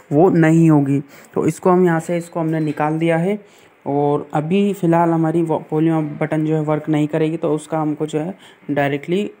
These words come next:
उसका हम short jumper कर देंगे। तो अभी just मैं phone को assemble करके board को, और मैं एक बार phone को चालू करने की कोशिश करता हूँ। ये देखिए, phone चालू किया है मैंने, अभी Redmi लिखा हुआ आया है और देखते हैं कि अब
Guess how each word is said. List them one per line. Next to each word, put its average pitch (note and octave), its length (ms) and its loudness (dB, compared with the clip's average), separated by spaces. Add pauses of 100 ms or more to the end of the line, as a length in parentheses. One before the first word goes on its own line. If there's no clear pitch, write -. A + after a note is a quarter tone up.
(100)
उसका D3 300 -8
हम D3+ 440 -6
short D3+ 240 -6
jumper D3+ 280 -6
कर D3 140 -4
देंगे। D3 280 -4 (440)
तो - 80 -14
अभी E3 260 -4
just F#3 260 -4
मैं F#3 100 2
phone E3+ 360 -4
को E3 280 -2 (380)
assemble D3+ 380 -4
करके D3+ 380 -6
board D3 320 -6
को, D#3+ 160 -4
और D#3 80 -2
मैं D3+ 180 -4
एक C#3+ 100 -4
बार C#3+ 200 -4 (600)
phone D3 180 0
को C#3+ 80 0
चालू C#3+ 320 -4
करने D3 200 -2
की C#3+ 60 -8
कोशिश C#3+ 200 -8
करता D3 240 -10
हूँ। F#3 80 -8 (540)
ये D#3 140 -4
देखिए, D3+ 300 -6
phone E3+ 280 -4
चालू D#3+ 300 -2
किया E3+ 260 0
है E3 100 -2
मैंने, E3+ 280 -2 (460)
अभी D3+ 260 -2
Redmi D3 280 -2
लिखा E3 260 -2
हुआ D#3+ 240 0
आया D#3 140 0
है G3 200 -4 (680)
और C3+ 240 -2
देखते D3 280 -6
हैं F3+ 120 0
कि F#3 80 -4
अब E3 120 -2